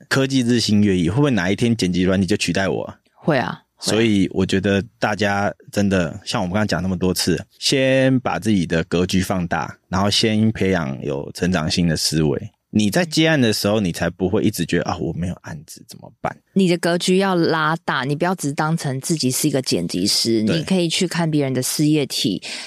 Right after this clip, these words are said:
Speaker 2: 你多，多一个细腻的分析，给，
Speaker 1: 对。
Speaker 2: 给个建议，会让你比普通的剪辑师更不一样。
Speaker 1: 嗯，然后再来就是，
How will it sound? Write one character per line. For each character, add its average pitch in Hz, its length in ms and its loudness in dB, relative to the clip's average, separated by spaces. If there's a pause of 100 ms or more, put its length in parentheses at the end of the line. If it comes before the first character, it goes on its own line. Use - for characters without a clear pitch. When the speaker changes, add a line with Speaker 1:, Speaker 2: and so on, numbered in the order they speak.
(100)
Speaker 2:
你 151 100 -8
多， 220 500 0 (200)
多 214 180 2
一 190 100 0
个 160 140 0
细 185 340 0
腻 175 220 4
的 131 100 -2
分 143 300 -2
析， 131 360 0
给， 123 180 -2
Speaker 1:
对。 92 160 0
Speaker 2:
给 131 120 0
个 143 80 0
建 147 320 0
议， 147 80 2
会 185 220 2
让 175 260 0
你 120 320 -2 (300)
比 131 320 0 (180)
普 143 200 2
通 156 200 4
的 165 140 2
剪 120 180 -2
辑 120 140 -4
师 131 220 -2
更 123 180 -2
不 117 180 0
一 110 100 0
样。 95 140 2
Speaker 1:
嗯， 85 160 4 (240)
然 104 160 0
后 120 240 2
再 117 200 -2
来 87 180 0
就 101 140 0
是， 95 500 2